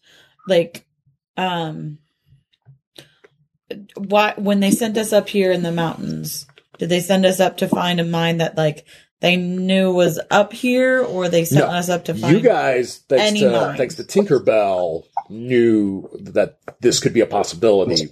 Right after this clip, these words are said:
Speaker 2: because she found that hard copy,
Speaker 1: Mm-hmm.
Speaker 2: um, map. But yeah, no, like,
Speaker 1: So we still don't know if this is actually a
Speaker 2: you don't know.
Speaker 1: Okay.
Speaker 2: Yeah, you know that at some point it was a legitimate mine about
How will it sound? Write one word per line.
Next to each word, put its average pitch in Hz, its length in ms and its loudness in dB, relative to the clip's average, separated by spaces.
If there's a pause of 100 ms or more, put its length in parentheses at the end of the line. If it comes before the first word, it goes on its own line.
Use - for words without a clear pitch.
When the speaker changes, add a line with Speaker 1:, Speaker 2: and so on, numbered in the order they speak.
Speaker 2:
because - 220 -4
she - 120 -8
found 92 220 -6
that 85 120 -6
hard 104 240 2
copy, 151 460 -8
Speaker 1:
Mm-hmm. 170 640 -8
Speaker 2:
um, 76 540 -12 (180)
map. 85 420 -10 (380)
But 82 160 -4
yeah, 78 260 0
no, 80 220 -8
like, - 260 -14
Speaker 1:
So 226 160 0
we 233 100 4
still 233 200 4
don't 190 160 -2
know 180 100 0
if 160 60 -2
this 160 160 -4
is 147 100 -10
actually 143 400 -6
a 76 140 -10 (140)
Speaker 2:
you 104 120 -10
don't 98 220 -6
know. 82 400 -12
Speaker 1:
Okay. 80 100 -6
Speaker 2:
Yeah, 76 140 -6 (140)
you 113 160 -4
know 113 200 6
that 101 140 2
at 95 100 -2
some 170 180 4
point 170 300 4
it 101 140 4
was 120 260 4
a 110 40 2
legitimate 104 440 0
mine 78 400 -10 (800)
about 92 400 0